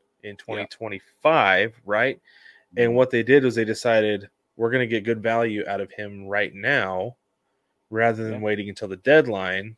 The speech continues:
Speaker 1: when we're out of it and everybody knows we're gonna deal him and value is lower because we kinda have to deal him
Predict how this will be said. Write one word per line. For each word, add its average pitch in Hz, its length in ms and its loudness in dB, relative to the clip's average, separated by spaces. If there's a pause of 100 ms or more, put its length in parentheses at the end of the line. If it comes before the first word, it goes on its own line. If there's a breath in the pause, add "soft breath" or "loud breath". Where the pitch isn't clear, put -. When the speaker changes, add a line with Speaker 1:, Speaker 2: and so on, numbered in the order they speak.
Speaker 1:
when 95 580 -8
we're 101 160 -4
out 113 200 0
of 101 100 -4
it 101 40 -8
and 90 60 -8
everybody 101 240 -4
knows 101 300 -6
we're 95 160 -6 (240)
gonna 104 200 -6
deal 123 300 0
him 98 220 -6 (420 soft breath)
and 95 380 -8 (320)
value 95 340 -2
is 90 140 -10
lower 107 300 2
because 90 280 -12
we 87 60 -12
kinda - 260 -12
have 107 300 -8
to - 80 -20
deal 95 260 -4
him 90 100 -12